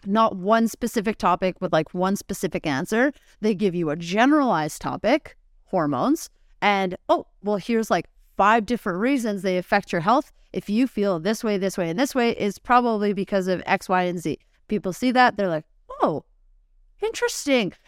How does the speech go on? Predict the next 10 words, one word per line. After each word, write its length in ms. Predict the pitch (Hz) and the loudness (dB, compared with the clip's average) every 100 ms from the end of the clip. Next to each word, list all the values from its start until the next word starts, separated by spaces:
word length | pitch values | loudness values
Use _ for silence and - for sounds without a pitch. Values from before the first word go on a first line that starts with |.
| - | -4
You 140 | 262 | -4
almost 320 | 262 233 311 | -2 0 0
let 340 | 269 254 220 175 | 0 -4 -4 0
them 340 | 202 220 220 | 2 2 2
make 200 | 220 208 | 0 -2
their 160 | 220 208 | -2 -2
own 140 | 202 196 | -2 -4
decision 500 | 185 175 165 254 254 | -4 -4 0 0 0
because 340 | 254 196 160 | 0 -4 -6
psychologically, 1200 | - - 185 180 156 160 175 170 185 233 240 254 | -10 -2 -2 -2 -4 0 0 0 -4 -2 0 0